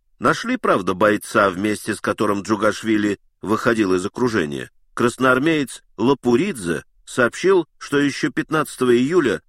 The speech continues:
они переоделись в крестьянскую одежду и закопали свои документы. Потом Лапуридзе двинулся дальше,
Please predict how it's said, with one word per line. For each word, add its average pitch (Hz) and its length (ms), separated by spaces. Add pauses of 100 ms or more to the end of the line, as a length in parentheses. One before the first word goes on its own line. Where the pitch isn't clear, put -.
(180)
они 170 260
переоделись 127 640
в - 140
крестьянскую 120 800
одежду 175 500 (240)
и 147 120
закопали 147 580
свои 147 360
документы. 120 720 (800)
Потом 170 460
Лапуридзе 127 640
двинулся 95 560
дальше, 180 560